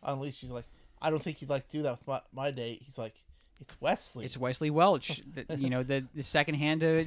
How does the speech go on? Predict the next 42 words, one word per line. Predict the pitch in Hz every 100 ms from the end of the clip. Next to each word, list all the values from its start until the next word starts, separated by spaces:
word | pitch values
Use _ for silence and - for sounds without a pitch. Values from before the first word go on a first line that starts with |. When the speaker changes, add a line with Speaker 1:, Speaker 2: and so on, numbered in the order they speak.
| 147
Speaker 2:
Mayor | 151 151 165
Fisk, | - 190 180 - 147
and | 131
he's | 131 123
like, | 120
"Oh, | 98 160 117 113
well, | 117 113 117
uh, | 117 113 143
okay, | 165 120 147 143
I'll." | 135 135
Uh, | 131 131 - - - - - - -
it, | 151 165 202 214
it's | 202 165
really | 170 139
good. | 131 110 - - -
Um, | 139 131 120 117 120 - - _ -
all | 151 165
the | 180
surprises, | 175 - 160 160 170 160
like, | 156 151 143 135
this | 185 202
is | 131 113
really | 120 147 147
well | 127 120
written, | 120 131 143 139 135 -
and, | 123 120
and | 131 127 123 -
the | 127
dialogue | 117 127 131 127 127
Speaker 1:
What | 233
Speaker 2:
is, | 247 -
Speaker 1:
I |
think | 247
Speaker 2:
is | 330
Speaker 1:
I |
Speaker 2:
amazing. | 226 226
Speaker 1:
kinda | 180 190
like | 156 165 -
about | 143 131
this, | - 123 - - -
you | 139
know, | 127 123